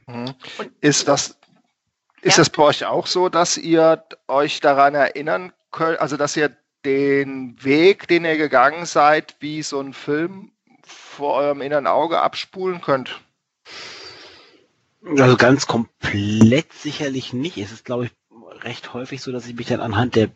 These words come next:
Speaker 3: Fotos, die ich unterwegs mache, natürlich immer an einzelne Situationen sehr gut erinnern kann. Aber ja, wie der Weg teilweise dazwischen aussah, also ganz genau mag ich das nicht zu sagen. Das liegt vielleicht aber auch daran, dass die Landschaft da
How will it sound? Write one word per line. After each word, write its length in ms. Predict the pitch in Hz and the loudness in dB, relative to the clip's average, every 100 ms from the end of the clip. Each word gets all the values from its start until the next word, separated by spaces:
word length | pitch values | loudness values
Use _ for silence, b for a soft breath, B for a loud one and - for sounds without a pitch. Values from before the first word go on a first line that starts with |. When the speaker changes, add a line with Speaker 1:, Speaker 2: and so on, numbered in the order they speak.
| _ | _
Speaker 3:
Fotos, 520 | - - 175 - 95 | -16 -4 -4 -2 -6
die 80 | 104 | -6
ich 60 | |
unterwegs 460 | - - 110 107 - | -8 -2 0 0 0
mache, 240 | 110 120 | 0 4
natürlich 400 | 120 110 - 120 120 | 4 2 2 2 4
immer 140 | 120 | 4
an 80 | - | 4
einzelne 440 | 113 139 139 151 | 4 4 4 2
Situationen 720 | 135 - 135 123 - 123 113 | 4 2 2 0 0 0 0
sehr 220 | 104 131 | 2 2
gut 200 | 143 175 | 2 0
erinnern 360 | - 147 156 156 | 0 2 2 0
kann. 300 | - 156 165 - B B B B B B B _ _ _ _ _ _ _ _ _ | 0 -2 -4 -8 B B B B B B B _ _ _ _ _ _ _ _ _
Aber 280 | - 95 104 - - _ - 117 | -8 0 0 -2 -12 _ -16 -6
ja, 260 | 98 95 | 0 2
wie 80 | 113 | 4
der 160 | 110 104 | 4 2
Weg 160 | 127 | 0
teilweise 520 | - - 139 165 147 135 | 2 4 4 4 2 2
dazwischen 480 | 117 - 147 - | -2 -2 -8 -6
aussah, 320 | 131 143 143 123 | -4 -4 -2 0
also 180 | 113 | 0
ganz 280 | 110 113 143 | 2 2 2
genau 240 | 131 120 131 | 0 0 2
mag 240 | 131 123 | 4 2
ich 100 | 120 | 2
das 200 | 117 104 | -4 -2
nicht 220 | 113 117 - _ _ _ - | -2 -6 -12 _ _ _ -14
zu 160 | - | -8
sagen. 440 | 98 101 95 101 101 | 2 4 4 4 -2
Das 160 | 95 | -8
liegt 160 | 123 - | -8 -4
vielleicht 200 | 117 113 | -4 -2
aber 140 | 117 | -2
auch 80 | 95 | 0
daran, 280 | 107 110 120 | 2 2 0
dass 120 | 107 | -6
die 140 | - | -10
Landschaft 460 | 101 101 110 117 - | -8 -6 -6 -8 -6
da 140 | 110 | -8